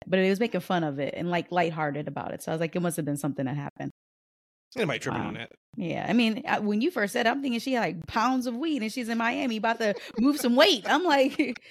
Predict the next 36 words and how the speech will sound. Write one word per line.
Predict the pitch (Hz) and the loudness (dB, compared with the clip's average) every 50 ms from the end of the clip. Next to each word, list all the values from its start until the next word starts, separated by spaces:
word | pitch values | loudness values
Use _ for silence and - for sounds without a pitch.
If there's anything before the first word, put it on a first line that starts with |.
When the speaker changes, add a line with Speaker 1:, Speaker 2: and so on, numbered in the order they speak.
| - | -14
Speaker 1:
<laughs> | - - - - - 320 294 | -12 -12 -12 -6 -4 0 0
"What's | - 311 339 - | 4 4 6 6
happening | 440 392 381 392 359 370 262 247 | 8 6 6 4 4 2 4 6
here? | 277 247 220 190 180 175 - - - | 6 6 6 4 2 0 -2 -8 -12
He's | - 370 427 | -8 -2 0
about | 381 269 | 2 2
a | 214 190 | 2 2
vape | 180 214 240 285 277 - | 2 0 0 0 4 4
pen?" | 494 539 539 539 - 494 - - _ _ _ _ _ _ _ _ - | 4 4 4 2 -2 -8 -14 -20 _ _ _ _ _ _ _ _ -12
Speaker 2:
She | - - - 220 247 | -8 -4 -2 -2 -2
could, | 240 - - 277 277 277 247 233 208 - | -2 -2 0 2 4 6 6 6 6 4
Speaker 1:
Stop. | 466 523 523 466 349 294 247 220 190 | 0 -2 -2 0 2 4 4 4 2
Speaker 2:
you | 202 | 2
know, | 214 196 - - - 170 | 0 -2 -2 -6 -2 0
and | 202 196 | 2 2
it's | 196 185 180 175 - | 2 2 0 -2 0
like, | 202 175 165 | -2 -2 -2
if | 156 - | -2 -4
she | - 220 | -4 -4
was | 202 180 | -4 -2
doing | 147 175 180 170 165 | 0 2 2 2 2
that, | 175 165 147 | 0 0 -2
it's | 139 - | -4 -4
probably | - 175 165 156 147 | -2 0 0 0 -2
'cause | - 147 - | -6 -6 -6
she | 156 151 | -6 -6
needs | 143 143 139 120 | -6 -6 -6 -6
the | 131 | -6
money, | 127 143 143 131 120 113 | -4 -4 -4 -4 -4 -6
right? | 113 117 123 123 | -6 -6 -6 -6
Then | 139 143 | -6 -6
it's | 143 123 - | -6 -4 -4
like, | 143 139 127 120 | -4 -4 -2 -4
you | 139 156 | -4 -4
know | 170 165 | -2 -2
what? | 165 170 170 170 160 - | 0 2 2 2 0 -2